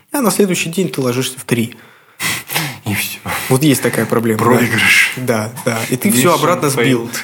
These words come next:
Speaker 1: Поэтому я и говорю, что, возможно, лучше это вот один раз помучиться, решить проблему, потратить силу воли на это,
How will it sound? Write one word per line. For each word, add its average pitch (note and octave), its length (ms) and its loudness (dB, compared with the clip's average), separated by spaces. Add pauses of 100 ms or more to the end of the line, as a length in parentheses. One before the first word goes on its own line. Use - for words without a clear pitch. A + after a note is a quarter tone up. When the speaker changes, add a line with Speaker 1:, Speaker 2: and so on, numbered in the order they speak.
(140)
Speaker 1:
Поэтому - 300 0
я F#3 60 4
и F3+ 40 2
говорю, F3+ 240 2
что, C#3 160 -2
возможно, D3+ 540 2
лучше D3 340 0
это B2+ 180 0
вот B2+ 360 -2
один C3 300 0
раз A#2+ 240 0
помучиться, C#3 540 -2
решить B2 300 0
проблему, D3 560 2 (200)
потратить C3 520 -2
силу A#2 300 -4
воли E3 280 2
на F3 220 0
это, D3 240 -4